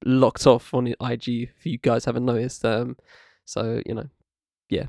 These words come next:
still, so if, if that fucks off, then, uh, you know, that's one, that's, that's one out of four done for me. Uh, I'm just gonna be my main accounts on, on I G. That's it. Uh, "Looking to the future, which appears brighter than ever." Ampho is focusing on the positive. She wants to pick relevant projects that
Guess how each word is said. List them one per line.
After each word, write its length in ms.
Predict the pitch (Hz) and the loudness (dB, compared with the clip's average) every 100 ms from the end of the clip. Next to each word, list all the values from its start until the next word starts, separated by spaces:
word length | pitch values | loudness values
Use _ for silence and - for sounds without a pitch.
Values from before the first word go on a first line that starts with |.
| - | -6
still, 280 | - 110 120 | 0 0 0
so 320 | - - 117 | -8 -4 0
if, 240 | 92 123 | 0 2
if 160 | - 135 | 2 4
that 160 | 131 | 2
fucks 240 | 127 120 - | 2 -2 -2
off, 160 | 117 - | -4 -2
then, 320 | 113 120 120 117 | -4 -4 -6 -6
uh, 140 | 113 - | -6 -4
you 80 | |
know, 100 | 120 - | -6 -4
that's 180 | 123 - | -6 0
one, 160 | 135 - | 0 2
that's, 160 | 131 - - | -2 -6 -8
that's 200 | 139 - | -4 2
one 160 | 143 | 4
out 160 | 143 139 | 6 2
of 80 | - | 2
four 340 | 151 143 139 - - | 4 6 4 -2 0
done 160 | 139 | 0
for 100 | 131 | 2
me. 240 | 139 135 131 - - - _ - | 2 2 0 -8 -20 -20 _ -8
Uh, 160 | - 120 | -2 -2
I'm 80 | 117 | -2
just 140 | - | -2
gonna 180 | 123 123 | 0 0
be 160 | 131 | 0
my 120 | 123 127 | 2 2
main 200 | 123 117 | 2 0
accounts 420 | - 113 - - | 0 -2 -2 -4
on, 380 | 120 123 120 - | -2 -2 -6 -6
on 120 | 120 | -6
I 140 | 123 120 | -6 -6
G. 240 | 127 131 | -6 -6
That's 220 | 143 123 127 | -8 -8 -8
it. 140 | 123 _ - - - | -10 _ -20 -20 -6
Uh, 220 | - 123 123 | 2 2 4
"Looking 240 | 180 180 | 2 2
to 100 | - | 2
the 80 | 160 | 2
future, 360 | - 139 - 123 | 4 2 2 -2
which 140 | 117 | -2
appears 380 | - - 156 147 | -4 2 2 4
brighter 260 | 127 120 | 0 0
than 160 | 113 127 | 0 0
ever." 260 | 165 175 170 _ _ _ _ _ _ _ - 165 | 0 0 -6 _ _ _ _ _ _ _ -10 -6
Ampho 220 | 156 147 | 0 0
is 80 | - | 4
focusing 320 | 139 - 135 | 2 4 2
on 80 | 131 | 2
the 60 | |
positive. 440 | - - - - - | -2 -8 -8 -12 -6
She 120 | - | 0
wants 160 | 131 - | 0 2
to 240 | 135 127 - - | 0 0 -2 -2
pick 280 | 147 127 - | 0 0 0
relevant 380 | 135 151 147 127 | 4 4 4 0
projects 440 | 156 147 165 - - | 0 2 0 -2 -8
that 220 | - | -8